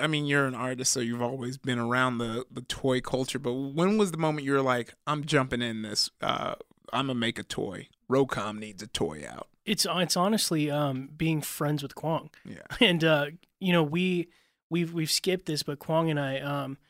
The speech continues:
Speaker 2: we started this thing with our friend D J,
Speaker 1: Oh,
Speaker 2: uh,
Speaker 1: yeah,
Speaker 2: this
Speaker 1: that's, yeah,
Speaker 2: <laughs>
Speaker 1: let's talk about
Speaker 2: in
Speaker 1: that.
Speaker 2: a,
Speaker 1: We
Speaker 2: an
Speaker 1: did
Speaker 2: enamel
Speaker 1: skip
Speaker 2: pin
Speaker 1: that.
Speaker 2: company called Yesterdays. And
Speaker 1: Mm-hmm.
Speaker 2: so,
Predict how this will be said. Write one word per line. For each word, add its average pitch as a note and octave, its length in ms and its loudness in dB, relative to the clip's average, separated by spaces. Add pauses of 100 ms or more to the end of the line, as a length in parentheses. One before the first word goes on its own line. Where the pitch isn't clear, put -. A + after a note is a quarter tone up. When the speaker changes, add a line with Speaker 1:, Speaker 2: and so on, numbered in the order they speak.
(240)
Speaker 2:
we D3 120 2
started D#3+ 420 0
this D3 220 -2
thing D3+ 200 -2
with C#3+ 140 -4
our C#3+ 100 -4
friend C#3 300 -6
D D3 160 -4
J, C#3 360 -6
Speaker 1:
Oh, C#3 120 -6
Speaker 2:
uh, - 40 0
Speaker 1:
yeah, C#3 260 2
Speaker 2:
this C3 100 0
Speaker 1:
that's, D#3+ 180 4
yeah, D#3+ 200 2
Speaker 2:
<laughs> - 0 -
Speaker 1:
let's F3 240 -2
talk G3+ 260 -4
about A#2 240 -4
Speaker 2:
in E3+ 80 2
Speaker 1:
that. D#3 160 8
Speaker 2:
a, - 40 -4
Speaker 1:
We D3 80 0
Speaker 2:
an E3+ 60 2
Speaker 1:
did E3 100 6
Speaker 2:
enamel D#3+ 280 6
Speaker 1:
skip - 80 -4
Speaker 2:
pin F3 200 0
Speaker 1:
that. - 40 -8
Speaker 2:
company C#3+ 400 -4
called C#3 260 -6
Yesterdays. C3+ 680 -2
And D3+ 100 -4
Speaker 1:
Mm-hmm. B2 60 -2
Speaker 2:
so, C#3 220 -4